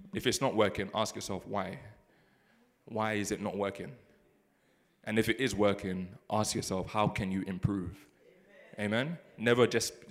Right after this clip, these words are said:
"All right, it's working, so I'm going to stay here and that's it." Amen? Simon said, "Oh, we've been toiling all night." Do you know what I mean? "But because you said so, I'm going to do it."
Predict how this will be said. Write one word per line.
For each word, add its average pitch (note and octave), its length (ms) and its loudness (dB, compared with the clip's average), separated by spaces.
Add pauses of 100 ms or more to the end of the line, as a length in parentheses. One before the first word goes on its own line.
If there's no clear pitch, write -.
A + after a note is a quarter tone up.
(140)
"All G#2+ 80 0
right, F#2 140 -6 (160)
it's A#2 160 0
working, A#2+ 320 6
so F#2+ 100 -2
I'm G2+ 120 -2
going G2+ 160 2
to - 100 -4
stay G#2+ 240 0
here F2+ 260 0
and F#2 100 -6
that's - 200 -4
it." - 200 -6 (480)
Amen? G#2+ 360 2 (800)
Simon G#2+ 540 6
said, F#2+ 480 -4 (560)
"Oh, G2+ 100 6
we've G2+ 220 2
been G2+ 100 2
toiling G#2 340 2
all F#2+ 100 -4
night." F#2+ 280 -2 (840)
Do - 80 -2
you - 20 2
know G2 80 4
what F#2+ 60 4
I F#2 40 2
mean? - 80 -2
"But F2 100 0
because G#2+ 300 6
you C3+ 100 0
said G#2+ 240 -2
so, F2+ 260 -2
I'm F#2+ 180 4
going F2+ 160 -2
to F2 100 -4
do F2 160 0
it." - 160 -6